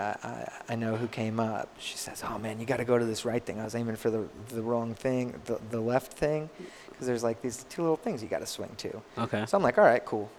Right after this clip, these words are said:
Speaker 1: You know, I'll take your good advice."
Speaker 2: Yeah.
Speaker 1: But so she was just talking about the right side of this thing.
Speaker 2: Uh-huh.
Speaker 1: It has two candy canes that are off, and you can go to the right side or the left side of that thing.
Speaker 2: Mm-hmm.
Speaker 1: So I'm on the right side of this thing. I got this gnarly spin and whatnot, and I was like,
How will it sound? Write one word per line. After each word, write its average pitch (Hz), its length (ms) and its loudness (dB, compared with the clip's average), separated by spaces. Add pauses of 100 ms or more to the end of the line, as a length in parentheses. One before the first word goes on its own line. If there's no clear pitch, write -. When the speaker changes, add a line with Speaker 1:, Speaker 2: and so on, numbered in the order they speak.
(160)
Speaker 1:
You 120 80 -4
know, 107 120 0
I'll 131 80 2
take 131 200 0
your 98 80 -8
good 98 140 -2
advice." - 420 -4
Speaker 2:
Yeah. 104 240 2 (280)
Speaker 1:
But 120 120 0
so 120 540 8
she - 180 -4
was 180 120 0
just - 180 -2
talking 113 200 4
about 110 140 2
the 117 60 0
right 110 180 0
side 123 240 6
of - 60 -2
this - 200 -4
thing. - 240 -10
Speaker 2:
Uh-huh. 110 260 2
Speaker 1:
It 113 60 0
has 117 160 4
two - 180 0
candy 143 340 2
canes 107 360 -6
that 113 80 -2
are 113 100 2
off, 113 260 -2 (340)
and 113 100 -4
you 120 60 -2
can 117 140 -4
go 113 160 6
to 107 40 2
the 104 120 -4
right 120 280 2
side 123 240 6
or 120 160 2
the 107 80 0
left 151 240 4
side 107 220 4
of 107 60 -2
that - 280 0
thing. - 280 -6
Speaker 2:
Mm-hmm. 113 280 2 (180)
Speaker 1:
So - 180 6
I'm 135 80 6
on 113 100 2
the 101 60 -4
right 110 220 -8
side 107 180 -4
of 110 60 -6
this 113 140 -6
thing. 120 200 0
I 123 60 0
got 117 180 0
this 107 240 -6
gnarly 113 640 0
spin 117 640 4
and 113 160 0
whatnot, 113 420 4
and 117 100 -2
I 107 60 0
was 104 120 -4
like, 107 160 -2